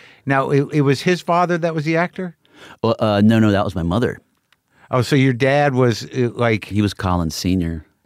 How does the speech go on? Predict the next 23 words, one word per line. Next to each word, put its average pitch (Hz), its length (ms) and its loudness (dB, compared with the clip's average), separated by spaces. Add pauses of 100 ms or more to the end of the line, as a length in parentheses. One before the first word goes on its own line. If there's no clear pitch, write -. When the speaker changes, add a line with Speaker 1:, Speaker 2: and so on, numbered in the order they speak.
Speaker 1:
Okay. 101 520 -2
Speaker 2:
Yeah. 123 60 -6 (160)
Speaker 1:
And, 120 220 0
and, 123 540 2 (420)
but 143 140 4
your 131 140 2
whole 139 160 2
life 123 320 0
he 123 100 0
was 110 140 -2
just - 260 -8
a, 101 260 0
a 98 40 -4
boozer? 117 520 -6 (680)
Speaker 2:
Oh, 143 140 4
yeah, 113 200 4
for - 160 -4
sure. - 340 -4
Speaker 1:
Was 131 200 2
your 131 80 0
Speaker 2:
Uh, - 40 -10
Speaker 1:
parents 139 300 0
together? 139 480 -2